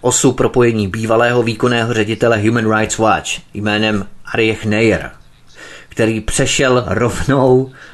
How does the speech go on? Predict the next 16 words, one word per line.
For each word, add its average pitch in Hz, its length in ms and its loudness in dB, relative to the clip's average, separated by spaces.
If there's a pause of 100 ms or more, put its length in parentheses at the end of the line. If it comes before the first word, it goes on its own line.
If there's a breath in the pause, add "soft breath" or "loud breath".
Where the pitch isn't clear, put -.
(120 loud breath)
do 98 380 2
nejvyšších 131 720 0
řídících 117 540 -4
pozic 120 380 0
Sorosovy 113 560 0
hlavní 110 540 0
Open 110 380 0
Society 104 540 0
Foundation, 98 800 0 (100)
respektive 98 580 -2
tehdy 107 300 0
Open 98 280 -2
Society 101 340 -2
Institute, 104 800 -4 (800 loud breath)
a 107 80 0
jaký 120 640 -2